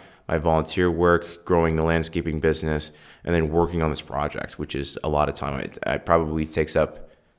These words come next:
um, you know, two, three hours per day.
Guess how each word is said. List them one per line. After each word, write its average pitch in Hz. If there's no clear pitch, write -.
um, 67
you 78
know, 71
two, 80
three 80
hours 76
per -
day. 78